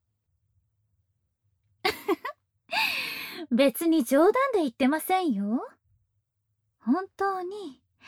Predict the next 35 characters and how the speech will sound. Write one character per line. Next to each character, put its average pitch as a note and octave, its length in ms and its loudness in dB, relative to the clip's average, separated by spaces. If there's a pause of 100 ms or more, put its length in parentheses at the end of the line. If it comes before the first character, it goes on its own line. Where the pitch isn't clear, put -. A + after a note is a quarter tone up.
(800)
そ F#3+ 600 -6
う D4+ 60 -6
い C#4 420 -12
う B3 140 -20 (560)
ゲ F#3+ 100 -6
ー D#4+ 320 -4
ム G#3+ 140 -8
な F#3 160 -12
ん F3+ 80 -16
で G3+ 120 -8
す。 - 220 -20 (1700)
ゲ D#4+ 100 0
ー G#4 140 0
ム A4+ 140 0
中 - 140 2
は、 G#4+ 460 6 (360)
私 D4 440 2
が C4 260 2
あ A#3+ 120 4
の E4 180 2
手 F4+ 220 -2
こ - 220 0
の E4 160 0
手 - 160 -4
で、 A#3+ 240 2 (540)
お A3+ 100 4
兄 C#4 220 6
さ A3 180 -2
ん F#3 40 0
の E3+ 140 -2
お E3+ 60 -8
ち - 200 -2
ん B3+ 60 -2
ぽ F3 160 -12
を D#3+ 80 -10